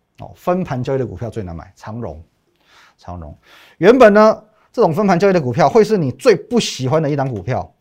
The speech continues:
为什么你会不喜欢？因为嫌麻烦。哦，分盘交易很麻烦，要圈存嘛。可是偏偏这两天它就是最强的股票。上个礼拜五，阳明只涨百分之五，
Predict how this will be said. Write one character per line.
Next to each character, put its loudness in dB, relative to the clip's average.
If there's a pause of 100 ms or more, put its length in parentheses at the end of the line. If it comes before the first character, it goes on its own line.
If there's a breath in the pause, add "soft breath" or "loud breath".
(840 soft breath)
为 2
什 0
么 -2
你 -2
会 0
不 -2
喜 -6
欢？ -6 (200)
因 -10
为 -6
嫌 -12
麻 -12
烦。 -20 (460)
哦， -12
分 -4
盘 0
交 0
易 2
很 -4
麻 -10
烦， -14
要 -6
圈 -6
存 -12
嘛。 -20 (600 soft breath)
可 -8
是 2
偏 2
偏 -2
这 0
两 0
天 -10
它 0
就 -4
是 -4
最 0
强 -6
的 -6
股 -12
票。 -10 (1000)
上 2
个 2
礼 0
拜 8
五， -4 (220)
阳 0
明 0
只 -6
涨 -2 (220)
百 -4
分 -4
之 -4
五， -8